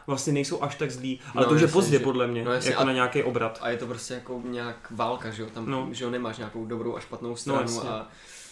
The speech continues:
Speaker 1: Většinou jde o jenom o nedorozumění velké.
Speaker 2: No, jasně, ale ten, ale přišlo mi prostě, že ten Emmerich to hrozně jako nešikovně jako mixuje do sebe,
Speaker 1: Hmm.
Speaker 2: tyhle ty věci, no, což
Speaker 1: Je to
Speaker 2: je,
Speaker 1: fakt škoda,
Speaker 2: což je
Speaker 1: no.
Speaker 2: škoda, přesně.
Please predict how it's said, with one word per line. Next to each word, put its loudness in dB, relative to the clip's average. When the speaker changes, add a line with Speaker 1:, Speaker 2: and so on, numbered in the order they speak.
Speaker 1:
Většinou -4
jde -2
o -2
jenom -4
o -4
nedorozumění 2
velké. 4
Speaker 2:
No, 4
jasně, 2
ale 4
ten, 2
ale -2
přišlo -6
mi -2
prostě, -10
že -10
ten -4
Emmerich -2
to -4
hrozně -4
jako 0
nešikovně -4
jako -6
mixuje -2
do -8
sebe, -2
Speaker 1:
Hmm. -6
Speaker 2:
tyhle -6
ty -8
věci, -10
no, -12
což -10
Speaker 1:
Je 0
to 0
Speaker 2:
je, 2
Speaker 1:
fakt -2
škoda, 0
Speaker 2:
což -2
je -2
Speaker 1:
no. -6
Speaker 2:
škoda, -12
přesně. -18